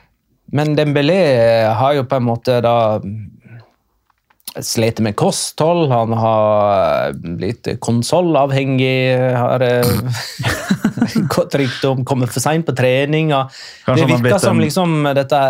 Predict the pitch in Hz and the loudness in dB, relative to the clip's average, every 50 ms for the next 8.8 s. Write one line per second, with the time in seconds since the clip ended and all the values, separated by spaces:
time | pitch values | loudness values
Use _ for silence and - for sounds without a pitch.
0 | 135 135 143 139 151 160 156 - - 202 254 277 262 226 - - 160 156 151 143 | 0 0 0 0 0 0 -2 0 0 0 0 0 0 -2 0 0 0 2 2 2
1 | 139 131 127 - - 135 127 127 123 123 123 127 127 123 123 123 120 117 113 123 | 0 0 -2 -2 -2 0 0 2 2 2 0 0 0 0 0 0 0 0 0 -2
2 | 120 - _ - - - - - - - 104 123 - 139 127 123 127 127 117 - | -4 -6 _ -20 -20 -20 -18 -16 -12 -8 -6 -2 -2 0 2 2 2 0 0 -2
3 | - 135 131 127 127 123 123 - 120 127 123 117 - - - 139 120 - - 135 | -2 0 0 2 0 0 0 -2 -2 -2 -2 -4 -4 -2 -2 -2 -2 0 -2 0
4 | 127 117 113 - 120 117 117 110 123 107 - 123 123 113 113 135 143 160 - 160 | 0 0 -2 -2 -2 -2 0 -2 -2 0 0 0 2 2 0 -2 -4 -6 -4 -2
5 | 170 123 104 277 - - 202 220 208 - 254 311 294 269 190 110 92 - - _ | 0 0 0 0 0 0 0 0 0 0 0 2 2 2 2 0 -4 -6 -8 _
6 | _ - _ - - - - - 123 139 147 127 135 113 107 110 113 107 110 107 | _ -20 _ -20 -16 -6 -2 -2 0 0 0 2 2 2 4 2 2 2 0 0
7 | - 131 123 - - 120 107 101 - - 165 - - - - - - - - _ | 0 0 0 0 0 0 0 0 -2 -2 -4 -4 -4 -10 -16 -16 -18 -20 -20 _
8 | _ _ _ _ - - - _ _ _ - _ - - - | _ _ _ _ -20 -20 -20 _ _ _ -14 _ -4 -4 -4